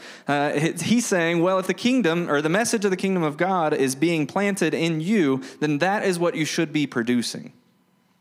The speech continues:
That you should yield little bits of the kingdom of God around you. And if the kingdom of God is something that is fully realized in what we describe as heaven, eternal life with God,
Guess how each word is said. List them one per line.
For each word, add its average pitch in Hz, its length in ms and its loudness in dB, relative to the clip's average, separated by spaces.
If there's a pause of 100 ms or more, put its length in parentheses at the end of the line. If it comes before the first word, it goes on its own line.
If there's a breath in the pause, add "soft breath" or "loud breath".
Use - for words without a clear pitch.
(800)
That 120 60 0
you 156 100 0
should 143 220 -2
yield 156 400 2
little 170 240 2
bits 175 320 -2
of 131 80 -2
the 131 60 -2
kingdom 156 280 0
of 131 80 0
God 135 320 0
around 127 640 0
you. - 180 -6 (260 loud breath)
And 143 80 0
if 156 80 -2
the 165 80 0
kingdom 262 340 0
of 180 120 -2
God 208 320 2
is 175 480 2
something 190 320 0
that 170 100 0
is 151 120 -2
fully 196 400 0
realized 143 640 0
in 143 60 0
what 151 100 0
we 151 60 0
describe 156 400 -2
as 117 180 -2
heaven, 156 420 0
eternal 165 420 -2
life 156 200 -2
with 135 140 -4
God, 147 420 -2